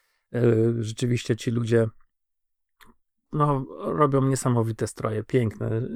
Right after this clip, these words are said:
zestawy. Em, biega sporo Geraltów, biega sporo, mm, tych bajonet, e, stylizowanych właśnie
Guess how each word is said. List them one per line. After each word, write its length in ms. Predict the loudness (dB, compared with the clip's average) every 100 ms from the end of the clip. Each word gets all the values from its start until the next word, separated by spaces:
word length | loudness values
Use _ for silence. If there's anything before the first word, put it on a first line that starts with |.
| 0 2
zestawy. 560 | 2 0 0 0 0 -6 _ _ _ _ _ _
Em, 840 | 2 4 4 2 0 0 -2 -4 -8 _ _ _ _ _ _ _ -20 _ _ 0
biega 280 | 4 6 4
sporo 300 | 4 4 6
Geraltów, 680 | 8 8 8 6 -2 -2 2
biega 1000 | 4 4 4 2 2 -2 -4 -4 -6 -6
sporo, 960 | -10 -2 0 4 4 4 4 2 -2 -4 -10 -10
mm, 560 | -6 -4 -4 -4 -4 -6 _ _ _ _ _ _ _ _ _ -20 -20 _ _
tych 180 | -8 -2
bajonet, 680 | 6 10 10 8 2 -6 -20 _ _ -20 -20 _ -6
e, 840 | -2 0 0 0 -2 -2 -4 -6
stylizowanych 800 | -8 -4 0 2 4 4 2 0
właśnie 500 | -2 -4 -4 -2